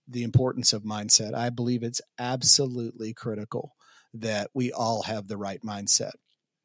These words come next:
And whether that's, you know, I'm gonna start taking more accountability for, uh, the things that I eat, right? We know that, you know, you, you know, Mark Hyman's famous, you know, "Food is, food is medicine." right?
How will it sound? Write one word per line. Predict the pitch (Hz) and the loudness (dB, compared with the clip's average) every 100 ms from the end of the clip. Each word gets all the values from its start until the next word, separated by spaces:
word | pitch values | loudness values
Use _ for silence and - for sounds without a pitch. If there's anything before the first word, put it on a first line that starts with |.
| _ _ - | _ _ -4
And | 131 117 117 127 | 2 4 4 2
whether | 120 117 | 2 2
that's, | 117 - - - - - - | 0 0 -6 -8 -18 -12 -4
you | 120 | -2
know, | 110 | 0
I'm | |
gonna | 117 110 104 | 0 -2 -4
start | - - 135 123 | 0 2 2 2
taking | 120 117 120 | 0 2 4
more | 120 123 | 6 6
accountability | - 127 123 107 120 123 117 110 | 4 0 0 2 4 4 2 -2
for, | 107 - 117 107 104 - - - - | -4 -2 0 0 -4 -10 -20 -16 -6
uh, | 110 110 | -4 -2
the | 117 - | -4 -4
things | - 151 143 117 | 0 2 2 2
that | 110 | 0
I | 104 98 | -4 -6
eat, | 101 92 - | -8 -10 -10
right? | 117 117 131 120 | -6 -4 -4 -4
We | 117 | -4
know | 113 117 113 | -2 -2 -2
that, | 113 110 _ _ | -4 -6 _ _
you | 123 | -10
know, | 110 110 | -8 -8
you, | 110 113 135 135 | -8 -8 -10 -10
you | 113 | -8
know, | 104 | -8
Mark | 110 120 - | -6 -4 0
Hyman's | 131 117 - | 2 2 0
famous, | 110 110 - | -2 -2 -4
you | - | -4
know, | 101 | -6
"Food | - - 139 143 | -4 2 4 6
is, | 135 - | 4 2
food | - 147 143 | 0 2 2
is | 120 | 2
medicine." | 110 101 - - - _ - | 0 4 4 4 -2 _ -6
right? | 117 117 | -2 0